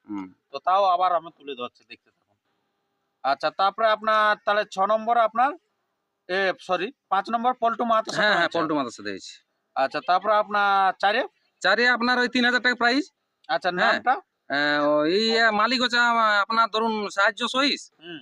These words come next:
Speaker 1: আর জোড়া হচ্ছে শান্তি সিং সর্দার জনোড়া।
Speaker 2: আচ্ছা, আচ্ছা।
Speaker 1: হ্যাঁ।
Speaker 2: খুব ভালো। প্রাইস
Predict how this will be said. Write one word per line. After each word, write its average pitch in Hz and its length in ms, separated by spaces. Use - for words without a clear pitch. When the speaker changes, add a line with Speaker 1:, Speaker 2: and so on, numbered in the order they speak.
Speaker 1:
আর 165 160
জোড়া 214 220
হচ্ছে 214 160
শান্তি 208 380
সিং 226 180
সর্দার 208 280
জনোড়া। 202 320
Speaker 2:
আচ্ছা, 135 360
আচ্ছা। - 20
Speaker 1:
হ্যাঁ। 190 160
Speaker 2:
খুব 113 240
ভালো। 104 200
প্রাইস 180 180